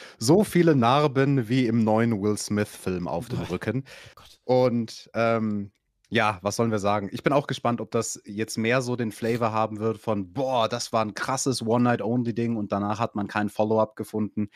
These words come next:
Speaker 1: Ich würd's mir wünschen für den Typen. Also, der hat überzeugt mit den Sachen, die er gemacht hat.
Speaker 2: Also,
Speaker 1: Auch
Speaker 2: ohne
Speaker 1: keine Ahnung.
Speaker 2: Follow-up geht
Speaker 1: So
Speaker 2: das nicht. Also,
Speaker 1: Ja,
Speaker 2: ne?
Speaker 1: da, irgendwas muss da kommen.
Speaker 2: Ja.
Speaker 1: Also, ist nur die Frage, ob da was Gutes kommt. Und also die Aktion, die der auch teilweise gemacht hat, da diesen Arabian Moonsault aus dem Ring heraus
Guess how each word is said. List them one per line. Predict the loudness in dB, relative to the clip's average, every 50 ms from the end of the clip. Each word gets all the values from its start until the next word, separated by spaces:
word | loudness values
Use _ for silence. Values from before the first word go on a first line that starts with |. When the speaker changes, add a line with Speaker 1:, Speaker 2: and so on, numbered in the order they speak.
| -16 -20 -16 -8
Speaker 1:
Ich | -4 0 2
würd's | 2 4 4
mir | 4 4
wünschen | 4 2 2 2 0 0
für | 0 0
den | 0 0
Typen. | 0 0 -2 0 0 0 0 0 -2
Also, | -4 -4 -4 -4 -2 -2 -2 -4 -2
der | 0 0 0 2
hat | 0 -2 -2
überzeugt | -4 -4 -4 -4 -2 -2 -2 -2 -2
mit | -4 -4
den | -2 -2 0
Sachen, | 0 0 -2 0 0
die | -2 0
er | 0
gemacht | 0 0 0 0 0 -2
hat. | -4 -4 -4 -8 -8 -2
Speaker 2:
Also, | -2 0 2
Speaker 1:
Auch | 4
Speaker 2:
ohne | 4 4
Speaker 1:
keine | 6 6 6
Ahnung. | 4 4
Speaker 2:
Follow-up | 2 2 0
geht | -2 -2 0
Speaker 1:
So | 0 -2
Speaker 2:
das | -2 -4
nicht. | -8 -10 -10 -14 -18 _ _ _ _ _ _ -10
Also, | -8 -8 -6 -6 -8 -8 -10 -10 -4
Speaker 1:
Ja, | 0 0 0 0
Speaker 2:
ne? | 0
Speaker 1:
da, | -2 -2 -2 0 4
irgendwas | 6 6 8 8 6 4 4 4
muss | 2 0 0
da | -2 -4
kommen. | -2 -4 -4 -4 -6 -8
Speaker 2:
Ja. | -12 -14 _ _ _ _
Speaker 1:
Also, | -4 -2 -2 0 -2 -2
ist | -2 0 2
nur | 2 2
die | 2 2
Frage, | 0 2 2 2 2 4 2 2 0 0 -2
ob | -4 -4 -2
da | 0 0 0
was | 0 -2 -2
Gutes | -2 -4 -4 -6 -10
kommt. | -12 -14 -14 -14 -18 -20 _ -20 -20 _ _ _ _ _
Und | -2 0 2 2 2 2 0 -2 -2
also | -2 0 -2 -2 -2 _ -12
die | -12 -4 -2 0 0
Aktion, | 0 -2 -2 0 2 2
die | 2 2
der | 2 0 0
auch | -2 -4
teilweise | -4 -4 -4 -2 -2 -2 -4 -4
gemacht | -4 -4 -4 -4 -4 -6 -10
hat, | -10 -8
da | -6 -4
diesen | -2 -2 -2 -2 -2
Arabian | -2 -2 0 0 2 2 2 2 4 4 4 4
Moonsault | 4 4 2 2 0 -2 -2 -2 -2 -2 -2 -2 0
aus | 0 2 2 2 0 0
dem | 0 2 2
Ring | 2 2 2 2
heraus | 2 2 2 2 0 0 -2 -2 -4 -6 -10